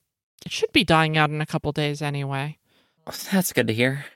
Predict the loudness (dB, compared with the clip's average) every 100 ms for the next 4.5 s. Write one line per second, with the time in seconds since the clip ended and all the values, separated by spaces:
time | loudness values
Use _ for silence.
0 | _ _ _ -2 2 4 4 2 0 0
1 | 0 -4 -6 -4 -2 -2 0 -2 0 2
2 | 2 0 0 2 2 2 2 0 -2 -2
3 | -4 -4 -4 -6 -8 -14 _ _ _ _
4 | _ -10 -8 -8